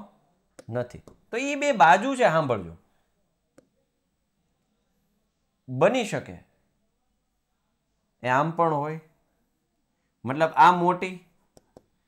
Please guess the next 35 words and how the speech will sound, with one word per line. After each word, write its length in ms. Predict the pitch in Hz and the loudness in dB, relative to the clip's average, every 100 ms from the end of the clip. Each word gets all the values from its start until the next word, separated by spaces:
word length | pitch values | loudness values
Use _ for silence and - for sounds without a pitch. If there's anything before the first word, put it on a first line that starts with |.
| _ _ | _ _
આ 140 | - 135 | -4 -2
નાની, 380 | 139 135 135 131 - _ _ _ _ _ _ _ _ _ _ _ _ | -4 -6 -8 -12 -20 _ _ _ _ _ _ _ _ _ _ _ _
અથવા 280 | - 135 156 - 160 | -10 -4 -4 4 6
આ 100 | 175 | 6
છે 240 | 190 185 180 - 156 | 0 -4 -6 -6 -8
એટલી 340 | 156 190 185 | -6 -4 -4
જ, 100 | 135 - - _ _ _ _ _ _ _ _ _ _ _ _ _ _ _ _ _ _ _ _ | -4 -12 -20 _ _ _ _ _ _ _ _ _ _ _ _ _ _ _ _ _ _ _ _
અથવા 360 | 135 - 180 175 | -2 0 0 4
આ 140 | 160 185 | 4 4
નાની, 400 | 185 180 180 185 - _ _ _ _ _ _ - | 2 0 -2 -8 -14 _ _ _ _ _ _ -8
આ 160 | 113 | -4
મોટી. 400 | 131 135 135 131 127 - | -2 -4 -8 -12 -10 -2
ત્રણ 260 | 202 220 | 0 0
કેસ 240 | 196 185 - | -2 -4 -4
શક્ય 260 | 151 - 120 | -12 -8 -8
બને. 240 | 101 90 90 _ _ _ _ _ _ _ _ - | -8 -14 -20 _ _ _ _ _ _ _ _ -4
કાં 100 | 135 | 0
તો 80 | 170 | 4
આ 120 | 170 | 4
બે 80 | 180 185 | 2 2
બાજુ 260 | 180 180 | 2 0
સરખી 400 | 180 190 185 190 | -2 -2 -2 -4
હોય, 200 | 190 190 190 - - | -4 -6 -10 -20 -4
આ 140 | 123 | -2
બે 120 | 117 117 | -2 -4
હો, 100 | 208 - _ | -6 -10 _
એ 100 | 135 | -6
બી 140 | 151 147 | -4 -4
અને 120 | 135 | -4
પી 160 | 131 147 | -6 -10
ક્યુ 100 | 143 | -8
ની 160 | 117 101 | -8 -8
વાત 160 | 95 - | -10 -12
કરું 220 | - 78 | -20 -20
છું. 120 | _ | _